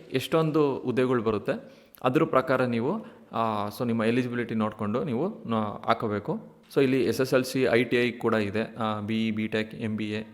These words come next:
ಎಲ್ಲದೂ ಇದೆ. ಇದನ್ನು ಪ್ರಾಪರಾಗಿ ಒಂದ್ಸರಿ ನೋಡ್ಕೊಳ್ಳಿ. ಇನ್ನು ಏಜ್ ಲಿಮಿಟ್ಗೆ ಬಂದರೆ ಹದಿನೆಂಟು ವರ್ಷದಿಂದ ಮೂವತ್ತೈದು ವರ್ಷ ನೀವು ಒಳಗಡೆ ಏನಾರು ಇದ್ದರೆ ನೀವು ಎಲಿಜಿಬಲ್ ಆಗಿರ್ತೀರ. ಮತ್ತು ಏಜ್ ರಿಲ್ಯಾಕ್ಸೇಷನ್ ಕೂಡ ಕೊಟ್ಟಿದ್ದಾರೆ. ನಿಮಗೆ ಯಾವ್ದಾದ್ರು, ಆ, ಕ್ಯಾಸ್ಟ್ ರಿಸರ್ವೇಷನ್ ಇತ್ತು ಅಂದರೆ ನಿಮಗೆ ಮೂರು ವರ್ಷ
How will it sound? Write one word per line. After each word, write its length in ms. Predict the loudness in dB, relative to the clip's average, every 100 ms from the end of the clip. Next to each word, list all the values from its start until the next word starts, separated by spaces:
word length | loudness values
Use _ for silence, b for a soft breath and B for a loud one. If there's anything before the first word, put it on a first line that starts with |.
| -10
ಎಲ್ಲದೂ 300 | -4 0 0
ಇದೆ. 520 | -2 -4 -6 -14 -20 -6
ಇದನ್ನು 200 | -4 -2
ಪ್ರಾಪರಾಗಿ 480 | 2 2 4 0 0
ಒಂದ್ಸರಿ 280 | -4 -4 -4
ನೋಡ್ಕೊಳ್ಳಿ. 440 | -2 -2 -2 -2 B B B 0
ಇನ್ನು 200 | 2 4
ಏಜ್ 380 | 6 4 4
ಲಿಮಿಟ್ಗೆ 360 | -2 0 0 0
ಬಂದರೆ 480 | 0 0 -2 -4 -2
ಹದಿನೆಂಟು 400 | 0 2 0 0
ವರ್ಷದಿಂದ 400 | -2 -2 -2 -2
ಮೂವತ್ತೈದು 720 | -2 0 0 0 -2 -4 -2
ವರ್ಷ 220 | -4 -4 -6
ನೀವು 500 | -6 -10 -6 -4 0
ಒಳಗಡೆ 540 | 2 2 0 -4 -4
ಏನಾರು 220 | -2 -2
ಇದ್ದರೆ 320 | -2 -2 -2
ನೀವು 280 | -2 -2 -2 B B 0
ಎಲಿಜಿಬಲ್ 340 | 2 2 2
ಆಗಿರ್ತೀರ. 380 | 2 0 -2 -2 -2 B B -6
ಮತ್ತು 140 | 2 2
ಏಜ್ 380 | 6 4 4
ರಿಲ್ಯಾಕ್ಸೇಷನ್ 600 | 2 2 2 0 -2 -2 -2
ಕೂಡ 140 | -2
ಕೊಟ್ಟಿದ್ದಾರೆ. 460 | -2 -2 -2 -4 -4
ನಿಮಗೆ 260 | -4 -2
ಯಾವ್ದಾದ್ರು, 680 | -2 -2 -2 0 2 2 0
ಆ, 180 | -4 -4
ಕ್ಯಾಸ್ಟ್ 360 | -2 -4 -2
ರಿಸರ್ವೇಷನ್ 520 | -2 0 0 0 -4
ಇತ್ತು 180 | -6 -6
ಅಂದರೆ 200 | -4 -4
ನಿಮಗೆ 280 | -4 -4 -4
ಮೂರು 260 | -2 0 0
ವರ್ಷ 160 | 0